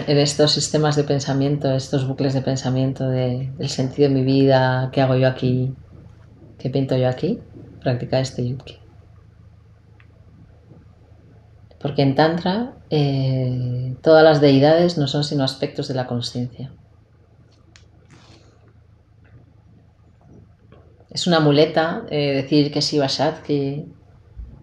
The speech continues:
es ilimitado, que Shiva Shakti es infinito, que Shiva Shakti es omnisciente. Porque igual es la única manera de acercarnos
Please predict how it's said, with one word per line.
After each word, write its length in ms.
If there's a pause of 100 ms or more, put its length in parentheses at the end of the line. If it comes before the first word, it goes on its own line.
(100)
es 120
ilimitado, 640
que 80
Shiva 240
Shakti 380
es 120
infinito, 640
que 120
Shiva 260
Shakti 640 (1700)
es 160
omnisciente. 760 (3000)
Porque 220
igual 200
es 120
la 100
única 220
manera 320
de 140
acercarnos 1160